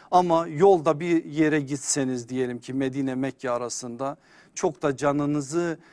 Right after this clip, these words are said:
sevindirecek, gözünüzü sevindirecek manzaralarla karşılaşmıyorsunuz. E, burada kendi memleketimizde de ben biraz böyle o tarz şeylere dikkat eden birisiyim. Kardeşler de bilirler. Diyelim ki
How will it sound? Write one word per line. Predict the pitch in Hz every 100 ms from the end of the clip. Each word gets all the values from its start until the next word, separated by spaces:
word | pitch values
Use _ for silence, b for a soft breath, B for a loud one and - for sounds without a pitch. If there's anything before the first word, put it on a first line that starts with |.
| b b
sevindirecek, | - 160 156 165 156 160 160 151 170 151 - -
gözünüzü | 127 160 143 160 160 151 170
sevindirecek | - 160 147 147 151 147 160 147
manzaralarla | 147 147 147 151 151 156 151 147 - b b
karşılaşmıyorsunuz. | 139 135 127 139 - 131 113 - 117 71 - _ B B B B
E, | 165 165
burada | 427 339 196 180
kendi | - 220 269
memleketimizde | 330 285 254 226 233 233 240 240 220 247
de | 196 196 202
ben | 220 226
biraz | 214 196
böyle | 196 202 202 202 -
o | 185
tarz | 196 180
şeylere | - 185 180 185 190 190 b b b
dikkat | 165 - 175 170
eden | 160 170 160
birisiyim. | 160 160 - 165 139 123
Kardeşler | - 139 139 139 - 147
de | 139 139
bilirler. | 156 160 127 151 - - b b -
Diyelim | 185 143
ki | 127 185 180